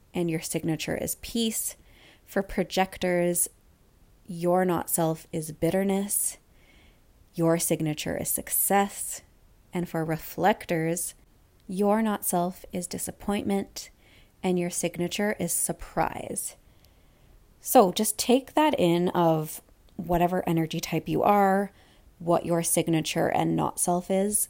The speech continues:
and really feel out what that means to you. What does, like,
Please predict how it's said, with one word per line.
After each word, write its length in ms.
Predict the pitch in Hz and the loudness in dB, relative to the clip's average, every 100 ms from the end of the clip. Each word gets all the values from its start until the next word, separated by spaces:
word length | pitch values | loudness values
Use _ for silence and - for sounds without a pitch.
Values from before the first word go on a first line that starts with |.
| - | -6
and 200 | 180 180 | -4 0
really 220 | 214 277 | 0 0
feel 340 | 269 - 202 175 | -2 2 6 8
out 520 | 160 160 - - - _ _ - _ _ _ _ _ _ | 8 6 2 -4 -6 _ _ -20 _ _ _ _ _ _
what 260 | - 294 - | 2 2 6
that 180 | 226 | 2
means 260 | 156 156 - | 4 0 0
to 160 | - - | -2 -2
you. 420 | - - 160 - - _ _ _ | 0 0 0 -2 -6 _ _ _
What 400 | - 196 247 254 | 0 8 8 8
does, 540 | - 202 190 185 - - _ _ _ _ - | 4 6 6 2 -2 -6 _ _ _ _ -12
like, 180 | 170 | -12